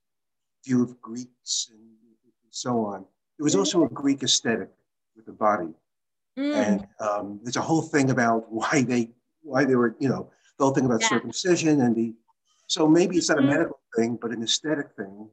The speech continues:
Speaker 1: And if Rambam sort of looked to the Greeks for his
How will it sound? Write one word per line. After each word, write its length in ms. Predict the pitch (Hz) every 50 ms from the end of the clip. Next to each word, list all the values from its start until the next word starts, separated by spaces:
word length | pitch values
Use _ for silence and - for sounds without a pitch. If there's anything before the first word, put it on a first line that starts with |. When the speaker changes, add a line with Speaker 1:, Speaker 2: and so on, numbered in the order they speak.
| _ -
Speaker 1:
And 100 | 127 123
if 60 | 117
Rambam 680 | 117 127 135 147 160 151 139 135 135 127 127 120 120 -
sort 200 | - - 147 117
of 120 | 110 95
looked 180 | - 143 - -
to 60 | 131
the 60 | 113
Greeks 500 | 107 - 113 117 127 123 - _ - - -
for 140 | 113 107 107
his 400 | 117 110 107 107 - - -